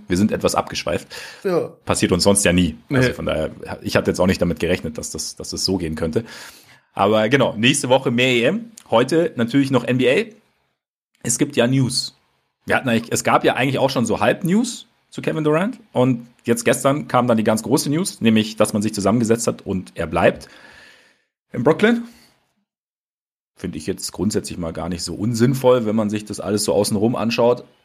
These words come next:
Speaker 1: Werden wir gleich noch genauer besprechen. Dann, LeBron bleibt auch. Hat auch verlängert. Keine Spekulation, ob er nicht eventuell doch noch mal nach Cleveland geht oder, keine Ahnung, nach Oklahoma City, weil er unbedingt die Thunder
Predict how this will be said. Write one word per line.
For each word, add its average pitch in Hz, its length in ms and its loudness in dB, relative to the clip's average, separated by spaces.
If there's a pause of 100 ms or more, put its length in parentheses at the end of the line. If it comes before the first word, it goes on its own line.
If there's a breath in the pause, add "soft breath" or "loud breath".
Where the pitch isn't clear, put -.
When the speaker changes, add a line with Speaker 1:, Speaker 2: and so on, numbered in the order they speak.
(540)
Speaker 1:
Werden 107 260 2
wir 107 80 2
gleich 104 180 2
noch 113 120 0
genauer 101 240 2
besprechen. 131 480 0
Dann, 147 420 0 (140)
LeBron 110 420 2
bleibt 113 240 2
auch. - 320 0 (220)
Hat 95 120 -4
auch 127 120 4
verlängert. 151 560 2 (100)
Keine 131 220 2
Spekulation, 131 600 2
ob 101 140 -2
er 107 60 2
nicht 104 120 0
eventuell 104 320 0
doch 113 160 2
noch 117 100 0
mal 104 120 2
nach 95 140 -2
Cleveland 120 420 0
geht 117 240 2
oder, 92 460 0
keine 107 420 -2
Ahnung, 98 720 -6
nach 92 400 -8 (1500 soft breath)
Oklahoma 104 500 2
City, 104 480 2
weil 90 140 4
er 87 100 4
unbedingt 95 380 0
die 95 220 0
Thunder 95 580 2